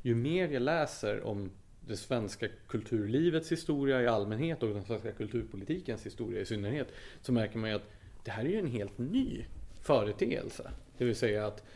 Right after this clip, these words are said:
kultursektorn förknippas med vänsteråsikter.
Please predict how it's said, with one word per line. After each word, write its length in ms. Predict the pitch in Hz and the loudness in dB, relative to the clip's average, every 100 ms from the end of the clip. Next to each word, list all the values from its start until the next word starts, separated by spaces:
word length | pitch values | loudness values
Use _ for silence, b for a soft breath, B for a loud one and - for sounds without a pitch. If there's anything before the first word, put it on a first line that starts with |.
| B B | B B
kultursektorn 1200 | - 123 135 117 98 - 151 - - 117 101 95 | -2 0 4 4 4 0 -2 -2 -6 -4 -2 -4
förknippas 540 | 87 110 104 - - - | -4 -4 -4 -4 -8 -6
med 120 | 107 | -2
vänsteråsikter. 960 | 117 104 - 113 113 175 - - - | -2 -4 -8 -8 -4 -4 -6 -12 -12